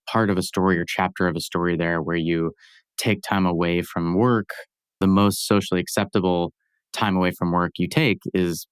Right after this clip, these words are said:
arguably grad school, right? And I think the M B A is the most socially acceptable sabbatical because you're stepping off of this routine life and routine work to really explore for a bit, right? Whether it's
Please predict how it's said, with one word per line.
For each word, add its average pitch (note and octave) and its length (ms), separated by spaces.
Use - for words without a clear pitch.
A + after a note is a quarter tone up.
arguably F2+ 380
grad F2+ 260
school, - 360
right? F2 240
And F2+ 100
I F2 40
think F2 220
the E3+ 120
M G2+ 140
B F2+ 160
A F2 160
is E2+ 140
the - 80
most E2 220
socially F2 340
acceptable E2+ 480
sabbatical F#2 580
because D#2+ 520
you're F#2+ 80
stepping A2 480
off F2+ 160
of F2 120
this F2 220
routine F#2+ 500
life E2+ 280
and E2+ 100
routine E2+ 400
work G#2+ 220
to - 100
really D3+ 220
explore A#2+ 480
for D#2 180
a D2 60
bit, B1+ 160
right? F#2 220
Whether F2+ 260
it's - 260